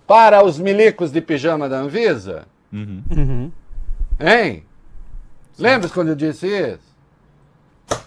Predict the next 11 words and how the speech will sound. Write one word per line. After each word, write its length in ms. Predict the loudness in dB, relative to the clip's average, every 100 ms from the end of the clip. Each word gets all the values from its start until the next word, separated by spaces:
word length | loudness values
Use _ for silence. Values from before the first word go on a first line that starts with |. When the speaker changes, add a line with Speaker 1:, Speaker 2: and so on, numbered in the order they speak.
| -12
Speaker 1:
É 120 | -10
o 60 | -8
que 60 |
tá 100 | -8
acontecendo. 760 | -8 -8 -10 -10 -12 -12 -12 -18 _ _ _ _ _ _ _ _ _ _ _ _ _ _ _
Banana 920 | -2 0 2 2 2 2 0 -8 -14 _ _ _ _ _ _ _ -4
pra 120 | -2
essa 200 | -2 -6
turma. 480 | -6 -10 -10 -14 _ _ _ _ _ _ _ _ _ _ _ _ _ _ _ _ _ _ _
Não 540 | -8 -2 2 2 0
serão 680 | -6 -4 0 2 2 0 -6